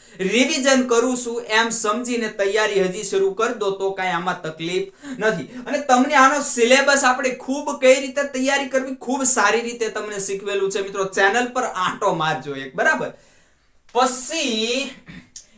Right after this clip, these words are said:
પી એસ આઈ માટે હવે સમય નથી, મેં તમને કહી દીધું. પી એસ આઈ માટે તમે ગણો તો પી એસ આઈ સાહેબ માટે, ફોજદાર સાહેબ માટે, થાણા અધિકારી માટે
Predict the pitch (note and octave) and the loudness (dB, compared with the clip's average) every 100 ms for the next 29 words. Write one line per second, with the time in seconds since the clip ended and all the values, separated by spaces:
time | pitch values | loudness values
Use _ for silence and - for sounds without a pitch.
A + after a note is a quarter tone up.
0 | _ C4 D4 D4+ D#4 D4+ C#4 C4+ C#4 C4 | _ -2 2 4 4 4 4 2 4 4
1 | C4 B3+ B3 B3 A#3+ A3+ A#3+ A3+ A3 A3 | 4 4 0 0 -2 -4 -4 -4 -2 -4
2 | G#3+ G3 - F3+ D#3 D#3 D#3+ - B3 C#4+ | -4 -4 -2 -4 -4 -8 -12 -12 0 4
3 | D4 D4+ D4 C4+ C#4 C4 B3 A#3 A3 F#3 | 6 6 4 2 2 0 -4 -4 -2 0
4 | F3 F3+ B3 B3 - D4 C#4 C#4+ C#4+ B3+ | 0 0 -2 -4 -10 -2 4 4 2 -2
5 | C4 D4 D4 D4 C#4+ D4 A#3+ B3 C4+ B3+ | 4 4 6 4 4 4 4 4 2 0
6 | A3 G#3 A3 B3 B3+ - A3 B3+ B3+ B3+ | 0 0 -2 -4 -4 -6 -4 -2 0 6
7 | C#4+ C4 - A3+ B3+ A#3 G#3+ G#3+ A#3 B3 | 6 6 2 0 0 -2 -2 -2 -4 -10
8 | - A3+ B3 C4 A#3 A3+ B3 A#3 A3+ A3 | -2 0 2 4 2 2 -2 2 2 2
9 | F#3+ F#3+ F#3+ | 0 -2 0